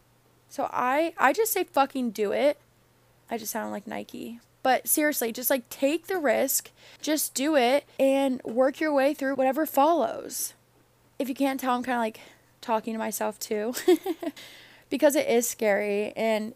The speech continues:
you know, it's easy to, like, wonder what everyone else is thinking, and, like, "Tell me the truth," or, like,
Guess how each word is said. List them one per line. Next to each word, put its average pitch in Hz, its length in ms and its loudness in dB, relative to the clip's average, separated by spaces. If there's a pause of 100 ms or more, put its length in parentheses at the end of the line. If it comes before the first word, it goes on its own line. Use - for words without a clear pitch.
you 240 200 -2
know, 214 260 -2
it's - 340 -2
easy 240 420 -4
to, 233 180 -2
like, 220 320 -2 (100)
wonder 233 480 0
what 285 140 4
everyone 285 340 0
else 294 220 -4
is 285 100 -2
thinking, 285 640 -4 (160)
and, 240 200 -2
like, 226 380 -4 (300)
"Tell 294 180 0
me 311 80 2
the 302 120 -2
truth," 285 560 -2
or, 220 100 -4
like, 202 320 -8